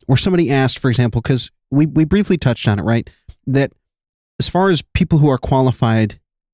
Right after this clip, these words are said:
to hold the office at, at a bare minimum of elder, um, that that individual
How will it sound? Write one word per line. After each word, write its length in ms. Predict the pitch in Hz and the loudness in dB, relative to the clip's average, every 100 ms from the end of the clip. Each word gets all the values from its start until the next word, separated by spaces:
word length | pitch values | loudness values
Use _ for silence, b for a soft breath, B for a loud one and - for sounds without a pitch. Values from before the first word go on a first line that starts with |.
| _ - | _ -4
to 60 | 104 | 0
hold 260 | 135 135 | 2 2
the 100 | 127 | 2
office 420 | 113 113 - 117 - | 2 2 0 -4 -4
at, 180 | 127 123 | -4 -2
at 100 | 135 | 0
a 40 | |
bare 220 | 123 160 156 | 0 2 2
minimum 440 | 170 180 123 98 | 2 2 2 0
of 120 | 101 - | 0 0
elder, 400 | 120 123 95 - _ _ _ _ | 0 0 -2 -4 _ _ _ _
um, 420 | 120 120 117 113 - _ _ _ _ _ _ _ _ _ _ _ _ _ | 0 2 2 0 -4 _ _ _ _ _ _ _ _ _ _ _ _ _
that 280 | - 131 135 | -6 -2 -2
that 240 | 139 139 - - _ _ | 0 -2 -4 -14 _ _
individual 600 | 156 135 135 151 135 127 | 0 2 2 2 2 2